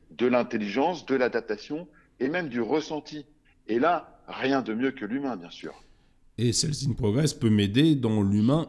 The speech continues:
Speaker 2: et le numérique.
Speaker 1: Bien sûr.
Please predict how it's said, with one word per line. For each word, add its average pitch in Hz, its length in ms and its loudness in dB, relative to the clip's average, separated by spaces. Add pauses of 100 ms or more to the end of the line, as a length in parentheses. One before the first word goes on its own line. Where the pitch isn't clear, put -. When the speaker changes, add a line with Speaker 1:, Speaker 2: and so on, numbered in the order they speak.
(140)
Speaker 2:
et 151 120 10
le 139 120 8
numérique. 117 560 2 (640)
Speaker 1:
Bien - 160 2
sûr. 277 400 0